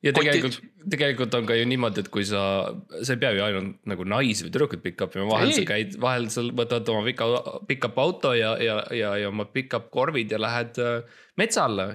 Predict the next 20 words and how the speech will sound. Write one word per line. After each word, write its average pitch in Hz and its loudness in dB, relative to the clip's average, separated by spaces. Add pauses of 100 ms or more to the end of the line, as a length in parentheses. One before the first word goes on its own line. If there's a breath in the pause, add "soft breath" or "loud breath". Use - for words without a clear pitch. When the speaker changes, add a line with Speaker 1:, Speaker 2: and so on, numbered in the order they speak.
Speaker 1:
ja 120 2
Speaker 2:
Jah. 113 -4
Speaker 1:
pick-up'id, 139 0
äh, 139 2
seeni 135 2
ja, 104 0
ja 110 2
Speaker 2:
Seeni, 139 4
Speaker 1:
teed 160 0
kompoti 143 2
Speaker 2:
marju. 156 2
Speaker 1:
pärast. 101 -2 (320)
Speaker 2:
Jah, 156 -2
marjakompott 151 -2
iga, 139 2
iga 143 0
suvi. 156 -2 (1040 loud breath)
Iga 143 2
suvi 160 0
teen, 151 -2